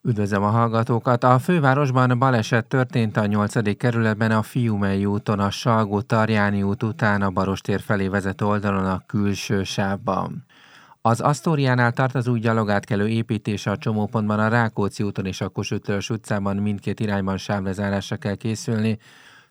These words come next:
Torlódik a forgalom a Rákóczi úton a Barostértől befelé, illetve a Hegyalja út, Erzsébet híd, Kossuth Lajos utca útvonalon is.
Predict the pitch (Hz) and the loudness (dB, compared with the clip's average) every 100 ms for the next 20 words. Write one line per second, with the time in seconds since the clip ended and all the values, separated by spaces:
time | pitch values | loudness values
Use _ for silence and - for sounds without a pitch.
0 | - 151 151 139 139 127 139 131 127 117 | 0 2 2 0 -2 0 0 2 2 4
1 | 113 113 107 - 104 104 95 101 95 98 | 4 4 2 0 -2 -2 -2 0 0 0
2 | 101 95 - 98 - 98 117 123 123 107 | 0 -2 -2 -4 -2 0 0 0 0 0
3 | 101 98 92 107 107 123 117 107 101 98 | 0 -2 -2 -2 0 0 0 2 0 -2
4 | - 104 104 101 110 104 107 - 117 110 | -4 -2 -2 -2 -4 -2 -2 -2 -4 -4
5 | - 110 101 - 98 - 101 92 - 95 | -4 -4 -2 -2 -4 -4 -4 -4 -6 -10
6 | - 95 101 - 202 95 - 202 - - | -6 -6 -6 -6 -4 -4 -4 -8 -10 -14
7 | - | -16